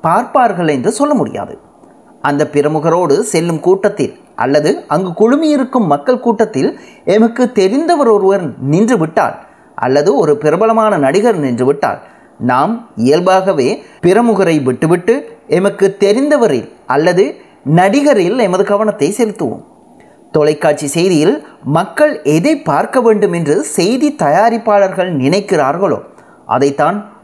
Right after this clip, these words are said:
மக்களும் பார்ப்பார்கள் என்று சொல்ல முடியாது. இப்படி தொலைக்காட்சி செய்தி ஒளிபரப்பில் மக்களின்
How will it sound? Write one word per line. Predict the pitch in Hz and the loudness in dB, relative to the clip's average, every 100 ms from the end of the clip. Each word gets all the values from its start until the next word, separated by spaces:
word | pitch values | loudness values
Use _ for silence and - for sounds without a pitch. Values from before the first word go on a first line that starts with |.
| - | -4
மக்களும் | 143 - 208 196 196 196 - | -2 0 0 0 0 -8 -4
பார்ப்பார்கள் | 151 180 - 185 151 131 113 | 0 0 0 0 0 -2 -4
என்று | 104 113 123 - | -4 -4 -6 -10
சொல்ல | - 220 147 | -6 -4 -2
முடியாது. | 101 - 90 - - - - _ _ _ - - | -4 -10 -12 -14 -16 -20 -20 _ _ _ -8 -2
இப்படி | 135 160 147 208 214 | -2 0 2 0 0
தொலைக்காட்சி | 170 180 185 160 170 | 0 0 0 -2 -2
செய்தி | 180 190 196 | 0 2 2
ஒளிபரப்பில் | 175 185 208 214 151 - - - - 131 | 2 2 2 2 -2 -4 -8 -20 -16 -2
மக்களின் | 165 190 208 202 | -2 0 0 0